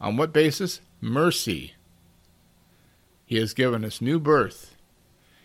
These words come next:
into a living hope through the resurrection of Jesus Christ from the dead, and into an inheritance." Now, when do you receive an inheritance? Is it immediately? No, of course not.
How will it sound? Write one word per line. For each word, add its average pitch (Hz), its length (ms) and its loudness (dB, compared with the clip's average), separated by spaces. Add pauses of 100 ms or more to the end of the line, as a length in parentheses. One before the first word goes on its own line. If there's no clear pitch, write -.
(120)
into 143 400 2
a 127 40 6
living 175 560 4
hope - 840 -2 (880)
through 143 140 0
the 131 140 2
resurrection 151 800 6
of 117 140 -2
Jesus 120 380 -2
Christ 104 400 -2
from 107 180 -6
the 101 100 -6
dead, 95 340 -10 (1040)
and 120 180 2
into 190 480 2
an 185 100 4
inheritance." 170 1160 2 (460)
Now, 127 160 2
when 175 240 2
do 208 80 2
you 175 160 4
receive 156 420 2
an 117 100 0
inheritance? 107 720 -4
Is 95 140 -8
it 98 100 -4
immediately? 180 540 -2
No, 190 540 -2
of - 40 -20
course - 300 -4
not. 110 200 -10